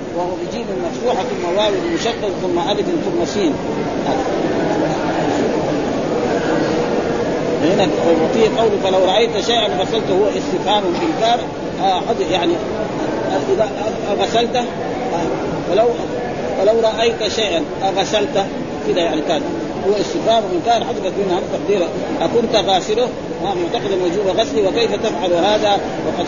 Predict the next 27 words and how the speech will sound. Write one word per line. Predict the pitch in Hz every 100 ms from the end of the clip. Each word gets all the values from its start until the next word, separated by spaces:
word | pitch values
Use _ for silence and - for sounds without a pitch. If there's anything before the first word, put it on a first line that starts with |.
| 151
كنت | 180
أحك | 190 175 240 -
من | 196 180 160
ثوب | 226 214 190
رسول | - 226
الله | 196 190 180
صلى | 180
الله | 160
عليه | 220
وسلم | 185 170
يابسا | 196 190 180
من | 175 165 220
ظفره، | 226 240 233 - 190 -
ولو | 175 180 226
كان | 226 190
نجسا | 233 208 202
لم | 226
يتركه | 240 226 220 185 180
النبي | 170 214 175 147
صلى | 170
الله | 170 208 190 175
عليه | 170
وسلم | 156 - 196 175
ولم | 170 170
يكفه | 220 - 175 160
بحقه، | 185 233 214
والله | 175 208